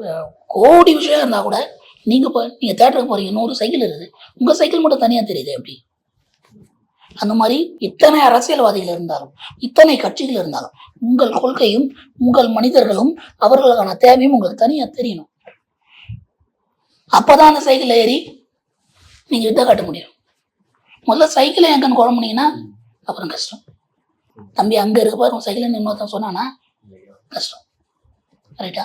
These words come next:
So, அந்த மாதிரி இந்த மனிதர்களை, தமிழர்களை, இந்தியர்களை, சராசரி மனிதத்தை புரிந்து ஒரு வழிகாட்டுதலாக ஒரு மனிதன் அரசியலுக்கு வருகிறான்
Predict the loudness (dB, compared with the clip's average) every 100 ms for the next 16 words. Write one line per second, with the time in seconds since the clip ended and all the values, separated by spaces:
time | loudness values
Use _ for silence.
0 | -8 -4 -2 2 2 2 2 0 0 0
1 | 0 2 0 -2 -8 -12 _ _ _ _
2 | _ _ _ _ 0 4 4 2 -6 -12
3 | _ _ -4 2 2 2 -2 -6 -12 -16
4 | _ _ _ -6 0 4 4 2 -8 -6
5 | -2 -2 -2 -6 -12 -10 -6 -4 -4 -6
6 | -14 _ _ -12 -10 -4 -2 0 0 -4
7 | -6 -4 -6 -8 _ _ -14 -8 -2 0
8 | 2 2 2 0 -2 -4 -4 -8 -10 -12